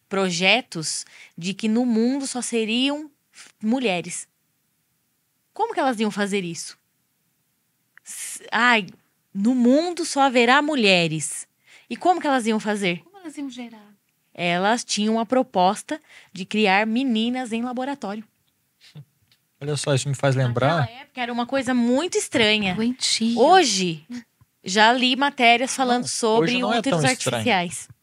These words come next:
Speaker 3: Isso não é estranho, até porque a própria cultura cinematográfica e tudo tem trazido realidades, supostamente. Olha as Amazonas, por exemplo. O que que é isso? Eram várias mulheres ali, heroínas perfeitas ali,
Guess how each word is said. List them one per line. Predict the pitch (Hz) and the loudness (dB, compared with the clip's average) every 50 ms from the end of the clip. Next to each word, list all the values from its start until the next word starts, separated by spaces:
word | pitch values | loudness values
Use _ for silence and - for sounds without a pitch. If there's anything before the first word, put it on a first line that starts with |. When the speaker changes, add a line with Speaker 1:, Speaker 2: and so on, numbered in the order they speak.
| _ | _
Speaker 3:
Isso | - 135 - - | -6 -6 -4 -2
não | 156 160 | 0 0
é | 170 165 | 0 0
estranho, | - - - 170 165 147 | 0 -2 -2 -2 0 0
até | 120 - - 127 | 0 0 -2 -6
porque | - 135 127 - - 143 139 - | -6 -8 -10 -4 -2 0 0 2
a | - 120 117 113 | 2 2 2 2
própria | 101 - - 123 127 - - 151 | 2 0 -2 -2 -2 0 -2 -4
cultura | 139 - - 131 117 - _ - 135 151 156 131 123 113 107 104 92 | -4 -2 -2 -4 -4 -4 _ 0 2 2 4 4 4 2 2 0 -2
cinematográfica | - - - - 120 120 117 117 113 - 120 110 117 127 131 - - | -4 -8 -8 -4 -4 -4 -2 -4 -4 -4 -4 -2 0 -2 -2 -4 -10
e | 123 | -10
tudo | - 180 180 165 | -10 -6 -6 -4
tem | - 147 170 | -4 -4 -6
trazido | 180 - 180 165 143 156 156 156 156 - _ _ _ _ _ _ _ | -4 -4 -4 -2 -2 -2 -4 -6 -8 -10 _ _ _ _ _ _ _
realidades, | 131 135 151 165 170 160 151 123 113 113 113 123 135 147 135 107 104 98 - - - - - _ _ _ _ _ _ _ _ _ _ | 4 4 6 6 4 2 0 0 2 2 4 4 4 4 2 -2 -4 -6 -6 -8 -10 -12 -14 _ _ _ _ _ _ _ _ _ _
supostamente. | _ - - 113 - 123 117 - - 123 117 107 104 - - - | _ -10 -8 -4 -2 -2 -2 -2 -4 -4 -4 -4 -4 -4 -2 0
Olha | 127 135 147 147 | 0 2 4 4
as | 139 131 117 131 | 4 4 2 2
Amazonas, | 131 131 131 127 110 107 127 127 120 117 113 107 - | 0 0 0 -2 -2 -2 -4 -4 -4 -6 -8 -10 -12
por | - - 120 | -10 -6 -4
exemplo. | 117 107 110 107 - 120 | -4 -4 -4 -8 -10 -10
O | |
que | - 131 | -12 -12
que | - - 147 | -6 -4 -2
é | 131 | -2
isso? | 117 107 101 - - - _ _ _ _ _ _ _ _ | -2 -2 -4 -8 -14 -16 _ _ _ _ _ _ _ _
Eram | - 131 135 135 139 139 139 - | -4 0 0 0 0 0 -4 -6
várias | 143 - 131 135 160 190 175 | -2 2 4 4 4 4 0
mulheres | 170 165 147 135 135 139 127 123 | -2 0 0 2 2 2 2 2
ali, | 117 113 110 139 160 | 2 0 0 0 -2
heroínas | 160 147 131 123 135 151 156 156 139 - | 0 0 0 0 0 -2 -2 -4 -6 -6
perfeitas | - - 143 131 - - - - - 143 151 180 165 - 170 151 139 | -4 -4 -4 -4 -4 -10 -4 2 2 4 4 2 0 -4 -4 -4 -2
ali, | 143 131 123 143 170 208 | -2 -2 -2 -2 -4 -6